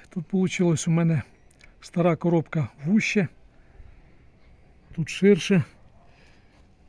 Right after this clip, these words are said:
І коли встановив на петлі, петля зайшла в патай свій, і двері піднялися.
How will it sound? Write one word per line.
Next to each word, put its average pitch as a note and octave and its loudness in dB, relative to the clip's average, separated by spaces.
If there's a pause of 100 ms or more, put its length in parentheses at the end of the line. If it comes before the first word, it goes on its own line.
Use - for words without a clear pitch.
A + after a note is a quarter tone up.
(100)
І F#3 0 (1500)
коли F3+ 2
встановив F3 4
на E3+ 4
петлі, F#3 2 (1300)
петля F3+ 2
зайшла E3+ 4
в D3 2
патай G#3+ 4
свій, G3+ 2 (1600)
і G#3 4
двері G3 8 (1500)
піднялися. F3+ 4